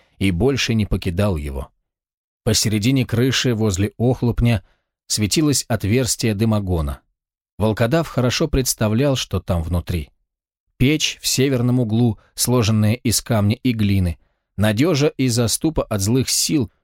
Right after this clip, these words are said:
крадущихся с полуночной стороны. Ни один вен не скажет бранного слова в присутствии государыни печи. А против нее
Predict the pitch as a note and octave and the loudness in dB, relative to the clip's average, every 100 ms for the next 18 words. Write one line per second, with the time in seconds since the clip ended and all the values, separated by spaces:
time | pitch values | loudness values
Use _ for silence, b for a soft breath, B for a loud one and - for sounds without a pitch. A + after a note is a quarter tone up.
0 | _ G2 A2 B2+ A#2+ - A2 - A#2 G2+ | _ 0 2 2 0 0 -2 -2 -2 -2
1 | - A2 G#2 G#2 A2+ - G#2 F#2+ - F#2 | -2 0 2 2 0 0 -2 -2 -2 0
2 | F2 E2+ C#2+ _ _ _ _ _ _ F#2 | 0 -2 -4 _ _ _ _ _ _ 0
3 | G#2+ A#2 C3+ B2+ A#2 C#3+ C3+ C3+ - C3 | 0 2 2 2 2 2 2 0 0 0
4 | A#2 A2 G#2+ B2 A#2 A2+ A2+ - A2+ B2+ | 0 0 0 2 2 0 0 0 0 0
5 | F#2 - F#2+ - G2+ - - F2+ F2+ F#2 | -2 -2 -2 -2 -2 -4 -4 -2 0 -2
6 | - F2 E2+ F2 F#2 G#2+ F2+ - C#2 - | -2 -2 0 0 0 -2 -2 -4 -8 -16
7 | _ _ _ _ - F2+ C#3+ D3+ C#3+ C#3+ | _ _ _ _ -6 0 0 0 -2 0
8 | C3+ C3+ | 2 2